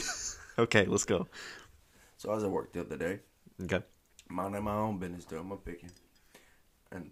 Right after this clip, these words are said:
Speaker 1: the females up front started screaming. You know, as a man, I run down there to see what's going on.
Speaker 2: Right.
Speaker 1: Apparently, it's a baby mouse that'd been coming out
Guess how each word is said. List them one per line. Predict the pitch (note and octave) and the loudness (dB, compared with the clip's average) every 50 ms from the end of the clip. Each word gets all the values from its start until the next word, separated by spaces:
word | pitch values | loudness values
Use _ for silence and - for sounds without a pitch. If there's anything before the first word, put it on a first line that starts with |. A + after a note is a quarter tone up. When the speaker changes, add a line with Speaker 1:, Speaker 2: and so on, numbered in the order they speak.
| - - - | -18 -14 -14
Speaker 1:
the | - | -14
females | - - D3 D#3+ D3 B2 G#2 F#2+ F#2 F#2 | -4 -4 -2 0 0 0 0 -2 -2 -2
up | F#2+ F#2 - | -4 -4 -2
front | - C#3 B2+ A2 - | -4 -4 -4 -4 -6
started | - F2+ F#2+ E2 E2 | -6 -6 -6 -6 -8
screaming. | - - - - - D#3+ B2+ G2 E2+ - - - _ _ _ _ _ _ _ _ _ _ _ _ _ _ - | -10 -10 -8 -4 -4 -2 -2 -2 -6 -10 -12 -18 _ _ _ _ _ _ _ _ _ _ _ _ _ _ -10
You | E2 | -8
know, | F2 - D2 | -6 -4 -2
as | D#2+ E2+ F2 F2 | -2 -2 -2 -2
a | G#2 | -4
man, | G2 F#2 F2+ F2+ F2+ F2+ F2 | -2 -2 -2 -2 -2 0 0
I | E2 E2+ | 0 0
run | F2+ F#2+ G#2+ A2+ A2 | 2 2 2 2 0
down | F2+ F2+ F#2 F2+ F2 F2 F2 | 0 -2 -2 -2 -4 -4 -4
there | F2 F2+ E2 F2 G2+ G#2 - _ _ _ _ _ _ _ _ _ - - - - | -6 -6 -6 -8 -12 -16 -20 _ _ _ _ _ _ _ _ _ -20 -20 -18 -12
to | - - - | -10 -8 -6
see | F2+ F#2 F2+ | -4 -4 -4
what's | F2 F2 E2+ | -4 -6 -6
going | E2+ F#2 F2+ F#2 F#2 F#2 | -6 -4 -2 0 0 0
on. | F#2+ F#2 - - - - - - - - | -2 -4 -8 -10 -12 -16 -16 -14 -2 4
Speaker 2:
Right. | G#2 G2+ F2 - - - - - - - - - - - - - | 6 6 6 6 2 -2 -6 -4 -4 -6 -6 -6 -6 -8 -6 -4
Speaker 1:
Apparently, | - - C3 A#2+ A2 G#2 | -2 0 0 0 0 -2
it's | - D#2+ D#2+ | -2 -2 -2
a | |
baby | E2 D#2 - G2+ B2 D#3+ F3 F3 | -4 0 2 4 4 4 4 2
mouse | D#3+ C3+ B2+ C#3 C#3 B2 F#2 - - - - - - - - - - - _ _ - - - _ _ _ _ | 2 2 2 0 0 0 -2 -6 -12 -14 -14 -14 -14 -16 -20 -20 -20 -20 _ _ -20 -20 -20 _ _ _ _
that'd | - - F2+ D#2+ | -4 -4 -4 -2
been | F#2 F#2+ F2+ F2 | -4 -2 -2 -4
coming | - - - C3 A#2 A2+ A2+ A2 A2 | -6 -4 -4 -4 -2 -2 -2 -4 -4
out | G#2+ F#2+ F2 D2 - | -2 -2 -4 -4 -6